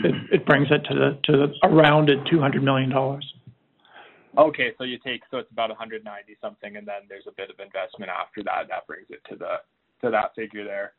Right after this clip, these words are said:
Speaker 2: But your net investment is going to be closer to that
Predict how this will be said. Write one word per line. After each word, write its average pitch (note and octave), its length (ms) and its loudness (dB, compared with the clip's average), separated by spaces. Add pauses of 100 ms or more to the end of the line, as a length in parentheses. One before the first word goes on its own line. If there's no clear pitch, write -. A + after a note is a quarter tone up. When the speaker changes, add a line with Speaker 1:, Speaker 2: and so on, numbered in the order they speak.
(240)
Speaker 2:
But C3 180 -2
your C#3+ 160 -4
net B2 300 -8
investment A2 600 -12
is A2 180 -14
going A2+ 220 -6
to G#2+ 80 -20
be A#2 100 -10
closer G#2 420 -8
to - 160 -20
that G2 320 -4